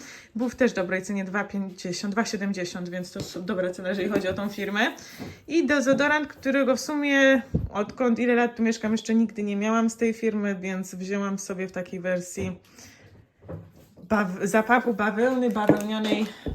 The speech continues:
Byliśmy też wcześniej w Primarku, także też kupiliśmy kilka rzeczy.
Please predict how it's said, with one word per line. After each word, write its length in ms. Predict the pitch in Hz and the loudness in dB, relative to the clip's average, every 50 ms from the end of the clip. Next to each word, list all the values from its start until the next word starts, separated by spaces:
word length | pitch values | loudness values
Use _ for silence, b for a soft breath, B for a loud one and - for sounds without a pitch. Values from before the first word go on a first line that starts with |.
| - - - - - | -6 -6 -6 -4 -4
Byliśmy 380 | 214 214 277 330 330 330 330 | -2 -2 0 0 0 -2 -2
też 160 | - 311 - - | -2 -2 -2 -2
wcześniej 360 | - 285 277 277 277 269 233 | -2 -4 -4 -2 -2 -4 -4
w 60 | - | -4
Primarku, 840 | - 247 311 339 330 277 202 170 165 - - 180 180 214 269 277 - B B B B B B B | -4 -4 -4 0 2 2 2 0 0 -4 -6 -2 -2 0 0 0 -2 B B B B B B B
także 260 | - 240 226 208 233 | 2 2 2 2 0
też 200 | 233 277 277 277 | 0 0 -2 -2
kupiliśmy 480 | - - 233 - 254 247 226 233 220 202 | -4 -6 -4 -2 0 2 2 2 2 0
kilka 380 | - - 262 254 254 247 240 | 0 -4 -6 -4 0 0 2
rzeczy. 520 | 220 208 214 190 190 - 190 180 190 208 | 2 2 2 0 0 0 0 2 2 2